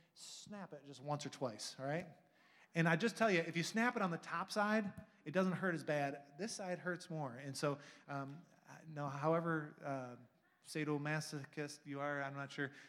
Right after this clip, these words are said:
uh, if that's even the word, but, uh, you can do that. So this is the idea. For one month, could we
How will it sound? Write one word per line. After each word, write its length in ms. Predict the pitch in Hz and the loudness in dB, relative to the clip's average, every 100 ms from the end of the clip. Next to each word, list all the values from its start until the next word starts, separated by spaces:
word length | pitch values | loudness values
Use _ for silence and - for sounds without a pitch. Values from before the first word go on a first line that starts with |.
| - 135 | -16 -8
uh, 120 | 135 | -6
if 120 | 135 - | -2 -2
that's 220 | 147 147 | 0 0
even 140 | 139 | -2
the 80 | 135 | 0
word, 280 | 143 147 135 | 0 0 0
but, 180 | 147 143 - - - | 0 -2 -4 -18 -12
uh, 100 | 131 143 | -12 -10
you 100 | 147 | -10
can 120 | 139 | -8
do 160 | 131 131 | -4 -4
that. 220 | 117 110 _ _ _ - | -6 -14 _ _ _ -4
So 140 | 247 | 0
this 240 | 202 302 | 2 2
is 180 | 330 240 | 0 -2
the 200 | 185 196 165 | -2 -2 0
idea. 460 | 170 156 175 127 - - _ _ _ _ _ _ _ _ _ _ _ _ _ - | -2 -2 -4 -4 -8 -20 _ _ _ _ _ _ _ _ _ _ _ _ _ 0
For 160 | 226 | 2
one 260 | 208 233 247 | 4 4 4
month, 280 | 240 160 - - _ _ _ _ _ _ - - _ | 4 2 -4 -18 _ _ _ _ _ _ -20 -20 _
could 400 | - 240 277 226 | 2 6 6 4
we 360 | 156 120 120 | -4 -4 -8